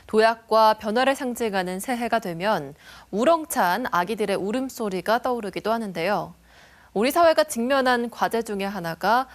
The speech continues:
바로 저출생 문제입니다. 우리나라의 합계 출산율은 지속적으로 감소 추세를 보이다가 이천십팔 년에는 영점구팔 명으로 처음으로 한 명 이하로 낮아졌습니다. 이천이십삼 년에는 사상 최저치인 영점칠이 명으로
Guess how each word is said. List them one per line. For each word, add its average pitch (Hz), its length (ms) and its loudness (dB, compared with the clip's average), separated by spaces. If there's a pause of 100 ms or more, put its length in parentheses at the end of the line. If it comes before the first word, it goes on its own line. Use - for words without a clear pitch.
(100)
바로 165 240 -4
저출생 262 760 -2
문제입니다. 156 640 -10 (640)
우리나라의 220 440 4
합계 330 280 -2
출산율은 254 800 0
지속적으로 226 600 0
감소 220 460 -4
추세를 240 360 -2
보이다가 175 680 -4 (120)
이천십팔 226 600 -4
년에는 208 480 -2
영점구팔 220 880 -2
명으로 220 520 -4 (360)
처음으로 285 540 4
한 302 260 -2
명 277 220 -2
이하로 220 520 -2
낮아졌습니다. 160 880 -4 (760)
이천이십삼 247 720 -2
년에는 247 400 0
사상 240 560 0
최저치인 247 680 -4
영점칠이 214 1120 -2
명으로 202 600 0